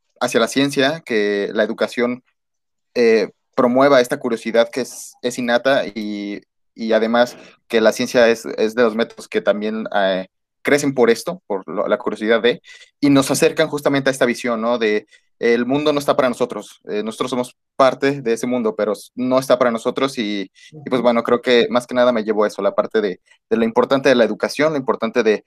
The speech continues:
Speaker 1: ver, eh, nuestro papel real dentro del mundo y no quedarnos con esta visión más, eh, eh, antropocentri-, no, no, no es antropocentrista, sino simplemente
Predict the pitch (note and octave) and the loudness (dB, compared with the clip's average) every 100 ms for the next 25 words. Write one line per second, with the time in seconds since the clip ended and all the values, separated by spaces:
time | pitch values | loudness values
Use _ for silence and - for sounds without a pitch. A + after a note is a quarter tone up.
0 | _ - C3 C3 C3+ _ B2 B2 - - | _ 0 2 2 0 _ -4 -4 -2 0
1 | B2 C3 C3 B2 A#2 A#2+ A#2 B2 A#2 G#2+ | 2 4 4 4 4 4 2 -2 0 -2
2 | A2 B2 D3+ F#3+ _ _ _ A#2 A2+ A2+ | -4 -4 -4 -4 _ _ _ -4 -2 -2
3 | A2+ A#2 A#2+ A#2 - A2 A2 A2 G#2 - | -2 0 0 0 -6 -8 -4 -6 -6 -6
4 | G#2+ G#2 G2+ G#2 - - F#2+ F2 - _ | -6 -6 -6 -6 -8 -8 -8 -8 -12 _
5 | _ - - - - _ _ - B2+ A2 | _ -8 -6 -8 -14 _ _ -4 -2 -2
6 | G#2+ A2+ F#2+ F2 B2+ B2+ B2 A#2 B2+ - | -4 -6 -8 -4 -2 2 2 2 -2 -6
7 | - - G2+ G2 G2+ - A#2+ A#2 - G#2 | -6 -8 -6 -4 -6 -8 -8 -8 -8 -4
8 | A2 G#2+ A#2 G#2+ - | -4 0 4 4 2